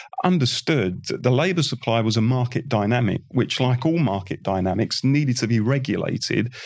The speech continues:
so as to allow the government to plan around employment and welfare and housing and, and to make sure there wasn't undue pressure on wages and stuff.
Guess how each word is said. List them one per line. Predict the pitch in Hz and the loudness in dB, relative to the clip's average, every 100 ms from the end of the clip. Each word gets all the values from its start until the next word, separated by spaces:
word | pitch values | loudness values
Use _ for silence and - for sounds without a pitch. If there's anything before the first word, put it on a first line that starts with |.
| - | -18
so | - - 127 | -10 -2 2
as | 120 117 | 2 0
to | - 110 | 0 2
allow | 113 110 | 2 0
the | |
government | 113 113 117 113 | 0 0 2 0
to | - | -2
plan | 123 - 113 110 | -6 0 2 2
around | 110 113 107 | 2 2 2
employment | 104 104 - 113 107 110 107 107 | 2 0 0 0 2 2 2 0
and | 101 104 | 0 2
welfare | 113 113 104 107 110 | 0 0 0 2 2
and | 98 | 0
housing | 107 110 101 107 107 101 | 2 2 2 2 2 2
and, | 95 | 2
and | 98 95 101 - | 2 2 0 -2
to | - 98 107 - | -2 0 0 0
make | - 110 | 0 0
sure | - 107 | 0 0
there | 104 | 0
wasn't | 107 104 - | 0 0 0
undue | 107 98 107 | 0 2 0
pressure | 113 113 - 110 | 0 0 2 0
on | 104 | 2
wages | 131 170 - 139 | 0 0 -2 -4
and | - | -4
stuff. | - - - - - | -4 -4 -4 -6 -6